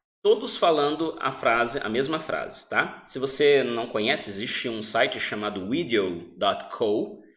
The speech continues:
W I D E O dot C O, que faz essas conversões de texto pra áudio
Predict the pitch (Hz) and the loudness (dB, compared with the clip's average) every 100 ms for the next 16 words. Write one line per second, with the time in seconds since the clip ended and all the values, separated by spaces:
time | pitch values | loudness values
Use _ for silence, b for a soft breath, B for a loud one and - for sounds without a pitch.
0 | B _ _ - 123 127 135 113 113 117 | B _ _ 0 0 2 2 4 4 2
1 | 104 113 120 113 110 120 95 104 110 107 | -2 -4 -4 -6 -6 -6 0 0 0 -6
2 | - 101 98 98 - - - 104 107 - | -8 0 2 0 -2 -6 -4 -6 -8 -6
3 | 90 98 - B B B _ - 170 175 | -2 -2 -4 B B B _ -2 6 6
4 | 175 175 - 160 160 170 170 143 139 139 | 6 -2 -2 0 4 2 4 0 2 -2
5 | - 127 139 139 - - - 87 110 139 | -6 -2 -2 -2 -6 -8 -4 0 4 4
6 | - 82 | 2 -8